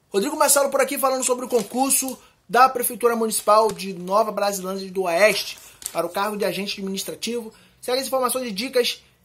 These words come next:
que você precisa saber pra alcançar a tão sonhada aprovação, chegar mais conteúdo de qualidade. Ó, então, pra agente administrativo, tão sendo ofertadas duas vagas. Você vai tá tirando aí mil e quinhentos reais, vai trabalhar quarenta horas.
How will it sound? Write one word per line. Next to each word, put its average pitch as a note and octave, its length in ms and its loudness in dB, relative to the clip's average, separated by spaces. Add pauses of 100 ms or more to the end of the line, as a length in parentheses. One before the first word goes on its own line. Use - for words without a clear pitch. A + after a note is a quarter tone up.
(400)
que C#4+ 100 -2
você C4 220 2
precisa A#3 240 0
saber A3 260 2
pra G#3 220 2
alcançar G#3+ 420 0
a F#3+ 40 -6
tão G3 120 -10
sonhada G3 180 -8
aprovação, G3 360 -6
chegar F#3 240 -4
mais F3+ 180 -4
conteúdo F#3 280 -10
de - 80 -10
qualidade. F3+ 480 -8
Ó, E3+ 220 4 (540)
então, A#3 160 -6
pra A#3+ 120 2
agente B3+ 240 -4
administrativo, A#3+ 680 -4
tão G3 180 -8
sendo G#3 160 -4
ofertadas G3 380 -6
duas F3+ 200 -6
vagas. G3+ 580 -4 (680)
Você - 120 -10
vai E3+ 80 0
tá F#3 100 -2
tirando G3 280 0
aí G3 140 2
mil G3 380 -4 (380)
e E3 440 -10
quinhentos D#3+ 360 -12
reais, E3+ 420 0
vai D#3 140 -12
trabalhar E3+ 380 -2
quarenta F#3 360 -4
horas. A3 460 4